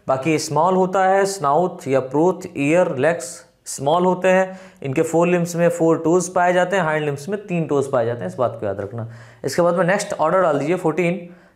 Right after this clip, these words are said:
जिसका नाम है Perissodactyla। तो ऑर्डर Perissodactyla के अंतर्गत लिखें पहला पॉइंट, इन मैमल्स को,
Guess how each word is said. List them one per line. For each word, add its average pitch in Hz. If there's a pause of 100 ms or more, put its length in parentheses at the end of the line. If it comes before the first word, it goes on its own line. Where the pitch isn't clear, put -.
जिसका 139
नाम 170
है 147 (1300)
Perissodactyla। 160 (2500)
तो 151
ऑर्डर 156
Perissodactyla 160
के 175
अंतर्गत 170
लिखें 165
पहला 147
पॉइंट, 160 (2250)
इन 226
मैमल्स 170
को, -